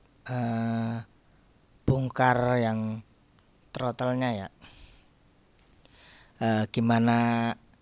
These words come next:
hasilnya, apa hitam pekat atau emang disemprot dari itu bisa bersih ya? Kita coba aja, kita lihat. Ini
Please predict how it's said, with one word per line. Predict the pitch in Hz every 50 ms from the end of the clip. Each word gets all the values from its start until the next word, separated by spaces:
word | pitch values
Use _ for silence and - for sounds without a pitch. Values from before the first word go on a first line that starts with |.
| _
hasilnya, | - 127 110 - - 123 120 120 120 120 117 117 117 120 - - _ _ _ _ -
apa | - 156 120 117 110 107 _ - 117 113 110 107 107 107 107 104 92 - _ _ _ _ _ _ _ _ _ _ _ _ _ _ _ _ _ _ _ _
hitam | - - 117 117 - - 127 117
pekat | 113 113 110 - - 135 135 -
atau | - 113 113 - - 117 113 113 110 110 92 78
emang | 117 120 113 113 117 117 117 113 110 104 - _
disemprot | - - 120 - - 120 113 107 - 113 113 -
dari | 110 104 104 107 107 110 110 110 107 110 107
itu | - 123 117 113 113 113 113 113 107 - - - _ _ _ _ _ _ _ _ _ _ _ _ _ _ _ _ _
bisa | - 113 - - 120 110
bersih | 107 - - - - - 135 120 113 107 92
ya? | - _ _ _ _ _ _ _
Kita | - - 107 101 - - 104 101 98 98 95 95 95 92 90 90 - - - - - - _ _ _ -
coba | 127 110 - - 110 104
aja, | 98 - - 113 101 98 - - - - - - -
kita | - - - - 113 110
lihat. | 110 110 107 113 110 107 - - - - - - _ _ _ _ _ _ _ _ _ _ _ _ _ - - - - - - - - - _ _ _ _ -
Ini | 135 127 123